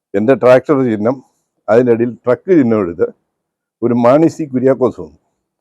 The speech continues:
ആയിരത്തി തൊള്ളായിരത്തി എൺപത് വോട്ട് അയാൾ പിടിച്ചു. അപ്പം ഫ്രാൻസിസ് ജോർജിന് വേണ്ടിയിട്ട് അപരന്മാരായിട്ട് മൂന്ന് പേരെ കൊണ്ടുവന്നത്, അത് മൂന്നും തള്ളിപ്പോയി. ഏതായാലും അവരുടെ ആ കുതന്ത്രം, മന്ത്രവും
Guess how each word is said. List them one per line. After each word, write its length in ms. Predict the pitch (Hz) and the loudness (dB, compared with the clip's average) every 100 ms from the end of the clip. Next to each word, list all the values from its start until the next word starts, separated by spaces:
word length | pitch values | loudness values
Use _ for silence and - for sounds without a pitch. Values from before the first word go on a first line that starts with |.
| _ _ _ _ | _ _ _ _
ആയിരത്തി 240 | 107 120 127 | 0 0 0
തൊള്ളായിരത്തി 360 | 131 127 123 127 | 0 2 2 0
എൺപത് 280 | 117 120 123 | -2 -2 0
വോട്ട് 140 | 117 117 | 0 0
അയാൾ 100 | 110 98 | -2 -4
പിടിച്ചു. 200 | - _ _ _ _ _ _ _ _ _ _ _ | -12 _ _ _ _ _ _ _ _ _ _ _
അപ്പം 180 | 98 120 120 _ - | -2 -2 -2 _ -2
ഫ്രാൻസിസ് 400 | 120 131 135 143 | 0 0 -2 2
ജോർജിന് 300 | 139 143 143 | 4 4 4
വേണ്ടിയിട്ട് 240 | 139 139 131 | 2 2 2
അപരന്മാരായിട്ട് 640 | 123 139 147 143 131 120 101 - _ _ _ _ _ _ _ _ 117 | 4 4 4 4 4 2 -4 -8 _ _ _ _ _ _ _ _ -2
മൂന്ന് 160 | 147 160 | 2 6
പേരെ 200 | 156 131 110 | 6 6 4
കൊണ്ടുവന്നത്, 380 | 95 85 71 - _ _ 104 | 0 -8 -14 -20 _ _ -6
അത് 100 | 113 110 | -6 -4
മൂന്നും 200 | 113 110 | -6 -4
തള്ളിപ്പോയി. 340 | 98 104 73 - _ _ _ _ _ _ _ _ - | -4 -6 -10 -20 _ _ _ _ _ _ _ _ -2
ഏതായാലും 300 | 113 120 117 - _ _ _ - | 0 0 -2 -10 _ _ _ -2
അവരുടെ 260 | 117 123 123 135 | 0 2 2 2
ആ 20 | 143 - _ | 2 0 _
കുതന്ത്രം, 380 | 147 139 127 113 _ _ _ - | 0 2 0 -2 _ _ _ -12
മന്ത്രവും 360 | 87 107 131 160 | -8 -2 0 2